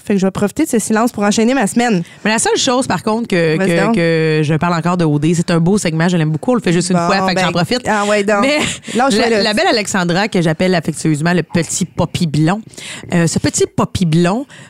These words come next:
Speaker 2: euh, je trouve que au final, on connaît absolument rien d'elle. Je trouve qu'on n'a pas beaucoup vu sa personnalité.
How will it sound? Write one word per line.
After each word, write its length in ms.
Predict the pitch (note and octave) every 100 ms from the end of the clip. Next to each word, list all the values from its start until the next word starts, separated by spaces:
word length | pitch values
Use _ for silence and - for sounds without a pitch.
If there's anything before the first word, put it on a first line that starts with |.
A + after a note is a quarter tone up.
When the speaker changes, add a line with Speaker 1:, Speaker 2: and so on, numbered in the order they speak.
| _ -
Speaker 2:
euh, 240 | E3+ E3
je 80 | E3
trouve 400 | E3 A#3 F#4+ G4+
que 480 | - G#3 A3 C#4 D4 -
au 140 | F3
final, 260 | - A#3 E4+
on 60 | D#4
connaît 300 | F#3 F#3 -
absolument 460 | - - C4 A#3
rien 220 | G3 F3 D#3+
d'elle. 360 | F3 F#3 F3+ - - - _ -
Je 80 | -
trouve 180 | E4
qu'on 100 | C#4+ A3
n'a 100 | F#3+
pas 200 | - A#3
beaucoup 320 | A#3 - A3
vu 220 | F#3 C4+
sa 180 | - F#3+
personnalité. 840 | - G3 - F3+ F3+ E3 - G3